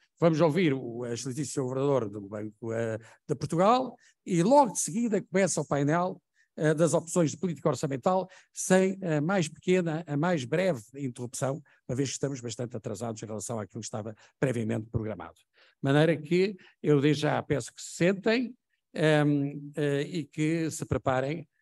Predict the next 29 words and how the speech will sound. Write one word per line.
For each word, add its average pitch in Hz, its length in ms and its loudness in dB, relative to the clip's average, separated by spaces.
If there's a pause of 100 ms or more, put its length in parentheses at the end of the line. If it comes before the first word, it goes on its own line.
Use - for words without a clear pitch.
(160)
para 139 280 4
ouvir 135 380 -2
a 131 100 0
intervenção, 127 720 -6 (340)
eh, 143 200 -4
do 143 100 -6
excelentíssimo 123 420 -6
senhor 139 180 0
Governador, 123 420 0 (260)
que - 80 4
eu 170 60 4
penso 185 280 4
que - 60 -12
vai 156 120 4
ser 147 340 2 (320)
breve, 165 380 4 (460)
mas 143 440 -2 (360)
bastante 151 340 0
concisa. 123 640 -2 (540)
E, 127 100 -2
portanto, 139 480 -2 (360)
eh, 131 580 2
vai 139 240 2
ter, 151 260 2
com 139 220 -6
certeza, 139 640 -4 (160)
bastante 131 420 -8 (220)
densidade, 117 640 -4 (420)
eh, 127 400 -2